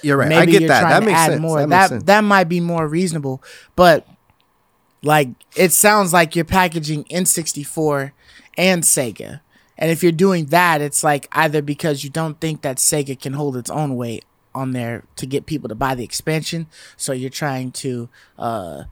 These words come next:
Speaker 2: shove N sixty-four in there to give them more of a reason or
Speaker 1: Yeah.
Speaker 2: what. But I feel like something like this with, like, old ass games like that,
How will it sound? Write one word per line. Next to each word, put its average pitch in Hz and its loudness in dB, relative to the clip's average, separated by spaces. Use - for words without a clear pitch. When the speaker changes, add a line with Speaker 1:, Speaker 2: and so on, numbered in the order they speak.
Speaker 2:
shove 143 -2
N 147 -4
sixty-four 143 -4
in 117 -6
there 117 -10
to 143 -4
give 131 -2
them 120 -8
more 135 -4
of 123 -8
a 117 -6
reason 160 -2
or - -8
Speaker 1:
Yeah. 117 -4
Speaker 2:
what. 131 0
But 135 -2
I 165 2
feel 180 2
like 160 2
something 185 0
like 160 -4
this 170 0
with, 139 -6
like, 131 -2
old 147 0
ass 147 -2
games 147 -6
like 131 -8
that, 156 2